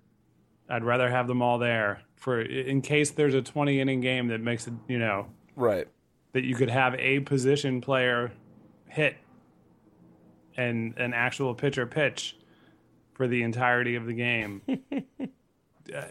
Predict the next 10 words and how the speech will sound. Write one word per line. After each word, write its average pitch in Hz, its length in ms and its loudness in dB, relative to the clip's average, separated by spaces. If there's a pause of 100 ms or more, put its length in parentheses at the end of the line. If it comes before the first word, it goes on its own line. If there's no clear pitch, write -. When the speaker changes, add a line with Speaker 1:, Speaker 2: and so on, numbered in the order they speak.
(160)
Speaker 2:
Now 220 160 6
you're 156 100 8
talking 120 280 4
Speaker 1:
you 165 60 2
know, 147 80 4
the, 139 60 4
Speaker 2:
crazy 104 240 4
Speaker 1:
the 151 120 2
Speaker 2:
talk. 85 320 -8 (1300)
Speaker 1:
Yeah. 190 220 0